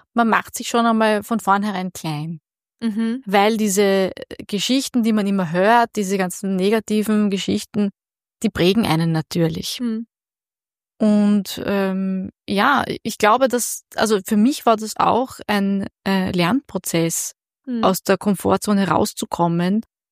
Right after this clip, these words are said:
Speaker 1: und sowas wie diesen Podcast zu machen, ähm, hätte ich früher wahrscheinlich nie gemacht. Ja,
Speaker 2: Ja.
Speaker 1: ähm, und, äh, ja, das, das,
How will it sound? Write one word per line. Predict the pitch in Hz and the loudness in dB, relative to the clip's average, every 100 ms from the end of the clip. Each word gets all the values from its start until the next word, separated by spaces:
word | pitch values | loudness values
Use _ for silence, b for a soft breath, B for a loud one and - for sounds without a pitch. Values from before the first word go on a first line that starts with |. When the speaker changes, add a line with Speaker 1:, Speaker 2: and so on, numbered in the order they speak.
| _ - | _ -2
Speaker 1:
und | 208 208 190 | 2 2 0
sowas | - 202 214 196 | 0 2 2 0
wie | |
diesen | 196 196 | 0 0
Podcast | 196 202 - 254 - | 2 0 2 2 0
zu | - | -4
machen, | 175 165 - 175 170 - | -2 -2 -4 -6 -6 -4
ähm, | 180 175 170 | -2 -2 -2
hätte | 190 | -2
ich | - | -2
früher | - 202 | 2 2
wahrscheinlich | 185 190 180 | 2 -2 0
nie | 196 269 | 2 2
gemacht. | 226 202 269 220 185 - _ _ - | 4 2 0 -4 -10 -18 _ _ -10
Ja, | 214 202 - | -4 -2 0
Speaker 2:
Ja. | 202 | 0
Speaker 1:
ähm, | 202 202 _ _ _ _ _ _ 214 | 0 -4 _ _ _ _ _ _ 0
und, | 214 208 - - | 2 2 -2 -2
äh, | 196 185 185 - _ _ - | 0 2 -2 -4 _ _ -4
ja, | - 277 | 0 0
das, | 214 - | -2 -8
das, | - | -10